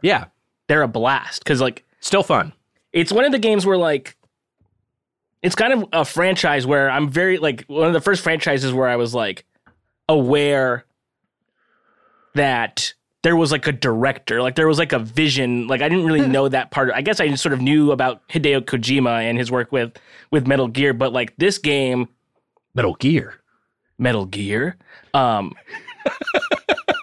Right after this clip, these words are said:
Speaker 2: this game is like a movie. Like, I don't know. Like, it, it's like a big action movie. It's like, it's a big, like, sort of, you know, sword and sandals blockbuster type of movie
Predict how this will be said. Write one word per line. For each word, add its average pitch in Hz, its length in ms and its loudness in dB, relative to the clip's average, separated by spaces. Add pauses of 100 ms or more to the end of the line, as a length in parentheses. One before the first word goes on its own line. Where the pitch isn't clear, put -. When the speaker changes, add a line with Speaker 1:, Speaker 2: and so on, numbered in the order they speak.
(1300)
Speaker 2:
this 202 140 2
game 262 260 2
is 220 120 -2
like 226 200 2
a 240 40 4
movie. 214 400 2
Like, 139 180 -2
I 208 60 0
don't 180 140 0
know. 147 160 2
Like, 180 140 2
it, 165 160 -4
it's 175 200 -2
like 185 120 -2
a 185 60 2
big 220 280 -2
action 180 420 0
movie. 120 360 -2
It's 131 100 -4
like, 143 120 -2
it's 143 80 0
a 131 40 -4
big, 180 320 2
like, 160 280 0
sort 180 160 0
of, 135 220 -4 (240)
you 175 100 2
know, 123 220 2 (220)
sword 175 340 0
and 160 120 2
sandals 156 460 0
blockbuster 127 840 -2
type 147 220 0
of 123 60 -2
movie 127 460 0